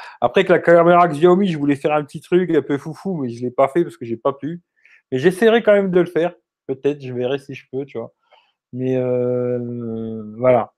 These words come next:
Mais j'ai des idées à la con, tu vois. Je m'amuse, tu vois. Tant que je... En fin de compte, c'est ça. Ce truc-là, pour l'instant, ça m'amuse de le faire. Après, tu vois, les comparatifs photos, ça m'amuse de les faire, mais ça me fait trop chier de les monter, tu vois.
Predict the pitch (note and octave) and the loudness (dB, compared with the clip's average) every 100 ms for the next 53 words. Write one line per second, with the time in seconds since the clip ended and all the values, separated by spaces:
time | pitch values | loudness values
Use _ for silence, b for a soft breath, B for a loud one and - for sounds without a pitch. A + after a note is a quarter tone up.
0 | _ A#2 C#3+ F3 F3 F3 E3+ E3 D#3+ E3 | _ -2 2 4 4 4 4 4 6 4
1 | - C3 C#3+ - A2+ A#2 G2+ A#2+ C#3+ F#3+ | 2 0 0 -4 -4 -4 0 0 4 4
2 | F#3+ - C3 - E3 C#3 D3+ C3 D3+ F#3+ | 4 2 0 2 0 -2 -4 0 2 2
3 | G3 A3+ A3 D3 C3+ G#2+ b b b b | 2 2 0 0 0 -2 b b b b
4 | b - C#3+ - F#3 G3+ G#3+ G3+ F3 E3 | b -8 -6 -2 2 4 4 2 0 2
5 | G3 G3+ G3+ C#3 C#3 D#3+ C#3+ C#3 C#3+ C3+ | 2 0 -2 -4 -4 -4 -6 -4 -2 -2
6 | G#2+ C3+ A3 - G3+ F3 F#3 F3+ F3 F3+ | 0 0 0 2 4 4 2 0 2 2
7 | F#3+ F3 F#3 F3+ G3+ A#3 A#3 _ _ _ | -2 -6 -4 2 2 2 -2 _ _ _
8 | _ _ _ _ - C#3 F3 A3 G#3 D#3 | _ _ _ _ -2 2 2 2 2 4
9 | E3+ E3 F#3+ G3+ F3 A#2+ C3 C3 B2+ C#3 | 4 4 0 -2 -2 -8 -6 -6 -8 -12
10 | - - A3+ - - - A#3 D#3 D3+ D3 | -14 -4 0 0 -4 -8 -8 -6 -6 -6
11 | C3 A2 - - | -12 -14 -16 -20